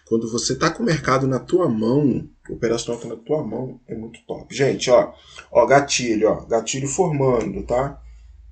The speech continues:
Reversão de tendência, é, a gente precisa só ter a confirmação que eu falo lá, tá, gente? A confirmação um, dois, três da tendência, lembrem disso. Se você não lembra, olha a aula lá,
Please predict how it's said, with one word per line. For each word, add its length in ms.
Reversão 440
de 80
tendência, 840
é, 340
a 40
gente 200
precisa 380
só 220
ter 460
a 40
confirmação 960
que 80
eu 80
falo 400
lá, 280
tá, 140
gente? 180
A 20
confirmação 720
um, 40
dois, 220
três 720
da 140
tendência, 720
lembrem 440
disso. 800
Se 120
você 200
não 200
lembra, 440
olha 380
a 240
aula 420
lá, 720